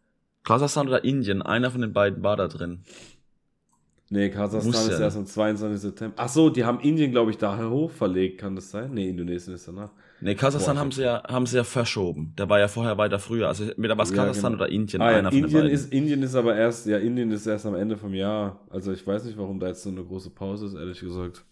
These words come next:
Speaker 2: Hm.
Speaker 1: Krass, ja, wir werden sehen, wir werden sehen.
Speaker 2: Oder ist das sozusagen schon die Sommerpause?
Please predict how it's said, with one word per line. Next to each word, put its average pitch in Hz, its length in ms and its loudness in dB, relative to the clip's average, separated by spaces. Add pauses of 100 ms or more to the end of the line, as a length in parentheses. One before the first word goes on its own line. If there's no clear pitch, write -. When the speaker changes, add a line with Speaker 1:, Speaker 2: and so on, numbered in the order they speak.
Speaker 2:
Hm. 120 120 -4 (2250)
Speaker 1:
Krass, - 340 -10
ja, 87 320 0
wir 85 100 -6
werden 76 200 -4
sehen, 78 280 -6
wir 76 60 -6
werden - 180 -10
sehen. 71 360 -12 (420)
Speaker 2:
Oder 90 120 -8
ist - 140 -12
das 87 120 -14
sozusagen 92 440 -4
schon 92 140 -8
die 90 80 -6
Sommerpause? 85 720 -6